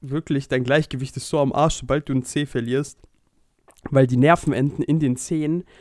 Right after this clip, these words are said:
den Fuß sozusagen sagen, wie es halt grad ums Gleichgewicht steht.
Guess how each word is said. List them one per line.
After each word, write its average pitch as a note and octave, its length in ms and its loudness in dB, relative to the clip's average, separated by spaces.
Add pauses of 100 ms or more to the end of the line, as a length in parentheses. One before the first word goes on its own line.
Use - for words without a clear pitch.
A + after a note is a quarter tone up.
(300)
den B2+ 160 2
Fuß F3+ 540 -2
sozusagen A#2+ 500 -2
sagen, B2+ 540 0 (240)
wie B2+ 240 -4
es - 140 -2
halt B2 200 2
grad - 460 -4 (360)
ums B2+ 260 -2
Gleichgewicht B2+ 520 -2
steht. - 380 -8